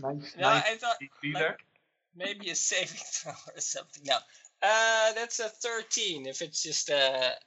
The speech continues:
Speaker 2: um, uh, dexterity.
Speaker 1: All right.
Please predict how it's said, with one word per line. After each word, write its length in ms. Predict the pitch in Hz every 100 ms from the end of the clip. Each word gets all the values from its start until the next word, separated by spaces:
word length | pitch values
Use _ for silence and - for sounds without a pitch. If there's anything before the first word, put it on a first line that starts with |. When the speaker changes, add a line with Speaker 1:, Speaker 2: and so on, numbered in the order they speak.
| -
Speaker 2:
um, 600 | 127 127 127 123 123 - _ _ _ _ _ 135
uh, 180 | 131
dexterity. 560 | 127 131 - 123 120 123 _ _ _ _ _ 101
Speaker 1:
All 80 |
right. 140 | 101